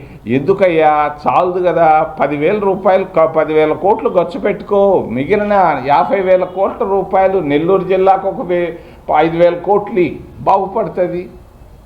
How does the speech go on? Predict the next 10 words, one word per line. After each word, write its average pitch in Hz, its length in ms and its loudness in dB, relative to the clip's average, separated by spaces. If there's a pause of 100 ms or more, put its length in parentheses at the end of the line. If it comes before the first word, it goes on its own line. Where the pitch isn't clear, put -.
(240)
మరి 151 200 2
ఒంగోలు 214 440 2
జిల్లాకి 214 640 2
పక్కనే 208 520 0
ఉన్నటువంటి 208 720 -2
చిత్తూరు, 196 600 2
కడప, 190 380 2
కర్నూలు 196 500 0
జిల్లాలు 190 440 2
ఉన్నాయి, 175 440 -2